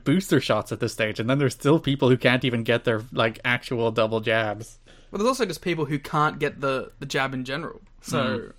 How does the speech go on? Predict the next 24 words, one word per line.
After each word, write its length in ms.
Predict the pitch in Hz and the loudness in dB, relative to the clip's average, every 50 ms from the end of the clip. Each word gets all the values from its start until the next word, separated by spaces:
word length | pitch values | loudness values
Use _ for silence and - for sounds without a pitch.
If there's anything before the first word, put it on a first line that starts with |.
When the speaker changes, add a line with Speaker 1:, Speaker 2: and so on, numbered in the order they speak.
| - - | -14 -12
Speaker 2:
I 60 | 147 135 | -8 -6
feel 100 | 151 139 | -6 -4
bad 240 | 139 135 135 131 | -4 -4 -4 -6
for 80 | - 131 | -8 -6
them, 300 | 127 147 147 123 - - - - - - - - - - | -6 -6 -6 -6 -10 -14 -20 -20 -20 -20 -20 -20 -20 -14
like, 300 | - 117 131 131 - - | -12 -10 -10 -10 -10 -12
for 80 | - 143 | -12 -8
health 260 | 123 220 151 156 151 | -6 -6 -6 -6 -6
reasons. 560 | 143 113 71 60 - - - - - - - - - - - - - | -10 -12 -12 -12 -14 -18 -20 -20 -20 -20 -20 -20 -20 -20 -20 -20 -14
Speaker 1:
Which 120 | - - - | -12 -8 -6
is 120 | 123 127 | -4 0
all 200 | - 139 156 180 | 4 6 6 6
the 100 | 170 170 | 6 4
more 200 | 147 151 151 147 | 2 2 2 2
reason 300 | 143 151 147 135 135 127 | 2 2 2 2 0 2
we 180 | 120 214 277 269 | 2 2 2 0
should 180 | - - 120 | 0 -2 -4
get 220 | 110 - 117 104 104 | 0 2 2 2 2
it, 220 | 101 113 117 - - | -2 -6 -6 -8 -4
to 80 | - 143 | -4 -2
protect 360 | 127 123 - 165 156 - - 135 | -2 2 4 4 4 4 4 4
them 280 | 170 202 208 160 120 | 4 4 4 2 0
even 280 | 123 151 120 135 147 127 | 0 0 0 0 0 2
further. 460 | - 190 196 208 131 117 90 92 | 4 2 2 2 2 -4 -6 -8